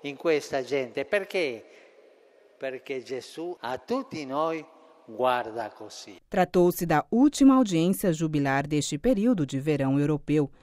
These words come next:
Speaker 2: Ao saudar os peregrinos alemães, o pontífice recordou que neste período de férias e repouso seria importante também cuidar das relações humanas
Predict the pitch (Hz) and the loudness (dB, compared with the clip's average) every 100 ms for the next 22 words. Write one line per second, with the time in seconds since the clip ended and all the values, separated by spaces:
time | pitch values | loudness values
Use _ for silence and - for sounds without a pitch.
0 | _ - 151 151 147 147 151 147 151 143 | _ -4 -4 0 0 0 0 -2 -2 0
1 | 147 143 143 139 139 135 160 180 160 147 | 2 2 2 0 0 2 4 2 2 0
2 | 135 139 143 151 156 156 139 - 139 143 | 0 -2 0 -4 -2 -2 -2 -2 -4 -2
3 | 147 - 139 139 135 143 139 143 147 139 | -2 0 0 0 -2 -4 -2 -2 -2 -4
4 | 135 - 160 190 151 123 139 151 - 156 | -8 -4 0 0 0 -2 -4 -6 -2 0
5 | 240 240 156 120 131 127 127 127 - 135 | 2 0 -2 -6 -4 -4 -4 -6 -4 -4
6 | 147 208 165 156 - _ - 233 175 143 | -2 0 2 0 -2 _ -2 0 0 0
7 | 151 185 180 - 196 185 147 143 160 143 | 0 0 -2 -2 -4 -2 0 2 2 2
8 | 147 143 135 | 4 4 2